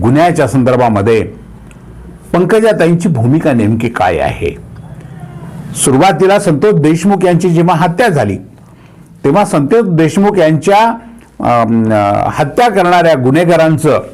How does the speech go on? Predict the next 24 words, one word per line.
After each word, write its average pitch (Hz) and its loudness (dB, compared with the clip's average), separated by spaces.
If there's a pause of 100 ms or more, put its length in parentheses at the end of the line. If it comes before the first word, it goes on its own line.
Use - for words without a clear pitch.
(360)
अ, - -4
शोधून 202 0
त्यांच्यावर 151 2
कारवाई 127 0
करावी 113 0 (380)
अशी 139 0
मागणी 165 2
पंकजाताईंनी 143 0 (520)
जरूर 202 2
केली, 98 -2 (560)
पण 262 0
त्यानंतर 254 0
मात्र 185 2
त्या 135 2 (680)
चूप 156 0
झाल्या 107 2
किंवा 113 0
गप्प 117 -2
बसल्या. 95 -2 (680)
अ, 113 0
त्याचं 120 -2
कारण 147 0
असं 160 0
होतं 107 0